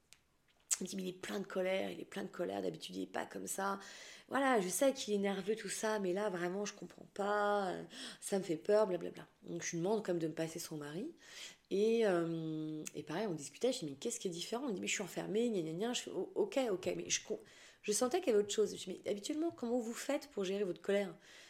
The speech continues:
Je dis, « À quel moment ? » Puis il me dit, « Bah, je, je la gère pas. » Je dis, « Comment ça, vous la gérez pas ? » Il me dit, « Bah, j'en ai pas vraiment. » Je dis, « Comment ça, vous avez pas vraiment ? » Et il se rendait pas compte, en fait, hein. Et, euh, et puis, moi, je, je, je, je vois, en fait, une image. C'est la voiture.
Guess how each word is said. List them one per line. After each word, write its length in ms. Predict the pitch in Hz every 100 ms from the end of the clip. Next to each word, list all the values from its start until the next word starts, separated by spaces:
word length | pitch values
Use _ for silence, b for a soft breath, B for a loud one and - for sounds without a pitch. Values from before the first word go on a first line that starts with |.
| B
Je 160 | - 202
dis, « 100 | 196
À 120 | 185
quel 160 | 185 233
moment ? » 220 | 220 240
Puis 100 | -
il 40 | 170
me 40 |
dit, « 100 | 151
Bah, 140 | 147
je, 120 | 147 147
je 100 | 147
la 140 | 151
gère 200 | 147 185
pas. » 260 | - 330 - _ _ _
Je 60 | -
dis, « 20 |
Comment 120 | 226
ça, 120 | 214
vous 80 | 156
la 100 | 151
gérez 220 | 143 147
pas ? » 200 | 151 156 -
Il 20 | 165
me 20 |
dit, « 40 | 160
Bah, 80 |
j'en 140 | 156 151
ai 80 | 147
pas 120 | 147
vraiment. » 400 | 156 226 339 - B B B
Je 80 | -
dis, « 40 | -
Comment 120 | 247
ça, 160 | 214 165
vous 60 |
avez 80 | 151
pas 140 | 151
vraiment ? » 280 | 147 151 156 - _ _ B B B B B -
Et 80 | 156
il 80 |
se 100 | 151
rendait 140 | 156 170
pas 140 | 202
compte, 200 | 208 233
en 80 | 156
fait, 240 | - 160
hein. 180 | 165 190 - -
Et, 260 | 170 165 165
euh, 380 | 151 147 147 151 156 -
et 60 |
puis, 200 | 170 240
moi, 140 | 202 214
je, 100 | 196 180
je, 160 | 165 175
je, 160 | 165 -
je 120 | 165
vois, 420 | 165 190 226 208
en 100 | 156
fait, 240 | 170 165
une 80 | 170
image. 360 | 170 185 180 170 B B B B B
C'est 180 | - 185
la 80 | 185
voiture. 340 | 180 175